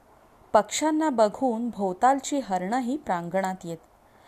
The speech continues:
त्यांच्या पाठीवरून मायेनं हात फिरवताच ती उड्या मारत आश्रमाबाहेर निघून जात. स्नान करून मी प्रांगणात येत असे. नजर द्वारकेच्या दिशेनं जाई.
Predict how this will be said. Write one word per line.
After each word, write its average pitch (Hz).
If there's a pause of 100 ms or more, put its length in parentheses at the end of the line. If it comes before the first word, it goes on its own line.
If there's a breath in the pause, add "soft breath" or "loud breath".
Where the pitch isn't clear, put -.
(260 soft breath)
त्यांच्या 247
पाठीवरून 240
मायेनं 233
हात 208
फिरवताच 185 (360 loud breath)
ती 311
उड्या 220
मारत 233 (140)
आश्रमाबाहेर 214
निघून 202
जात. 170 (1000 soft breath)
स्नान 254
करून 262
मी 277
प्रांगणात 208
येत 185
असे. 175 (720 loud breath)
नजर 220
द्वारकेच्या 208
दिशेनं 220
जाई. 170